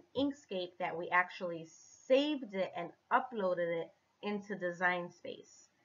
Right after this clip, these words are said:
This, we, you cannot move this. You can't take it and send it to somebody else. It's only usable to cut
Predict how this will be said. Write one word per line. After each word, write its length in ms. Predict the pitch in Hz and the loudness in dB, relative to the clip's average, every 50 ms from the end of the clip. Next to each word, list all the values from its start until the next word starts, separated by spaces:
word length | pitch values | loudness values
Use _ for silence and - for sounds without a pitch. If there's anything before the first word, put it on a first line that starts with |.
| _ _ _ _ _ | _ _ _ _ _
This, 380 | 170 175 220 285 320 330 - - | 0 4 6 6 6 4 -4 -6
we, 140 | 220 240 226 | -6 -4 -2
you 200 | 220 233 294 277 | 0 0 -2 -2
cannot 460 | - - 302 294 277 269 269 240 240 | -2 -2 0 2 4 2 2 2 0
move 260 | 226 220 214 208 196 | -2 -2 -2 -4 -4
this. 280 | 185 160 - - - - | -6 -8 -8 -10 -12 -12
You 100 | 196 190 - - | -14 -14 -10 -4
can't 300 | - 240 240 247 269 - - | 0 0 0 0 -2 -6 -4
take 280 | 254 214 214 214 - | -2 -2 -2 -2 -2
it 180 | 220 220 208 - | -4 -4 -2 -2
and 200 | - 196 202 196 | -2 -2 -2 -2
send 240 | - 196 185 190 185 | -2 -2 -2 0 -2
it 100 | 180 - - | -2 -4 -8
to 80 | 185 185 - | -12 -10 -8
somebody 340 | 190 175 180 170 170 170 175 | -6 -4 -2 -2 0 0 2
else. 300 | 180 185 190 196 196 196 - _ - - - _ _ - | 2 2 2 0 -2 -4 -8 _ -20 -20 -20 _ _ -4
It's 180 | 202 202 196 - _ - | -4 -4 -4 -6 _ 2
only 540 | 226 240 254 269 269 262 254 247 240 247 240 | 4 6 6 6 6 6 4 4 2 2 0
usable 800 | 208 196 208 214 208 196 202 202 196 196 196 196 196 190 196 - | 0 -2 -2 -2 -2 -2 -4 -6 -4 -2 0 0 0 -2 -4 -8
to 60 | - 190 | -12 -14
cut 360 | - - - - 175 165 - | -12 -12 -6 -4 -2 -2 -2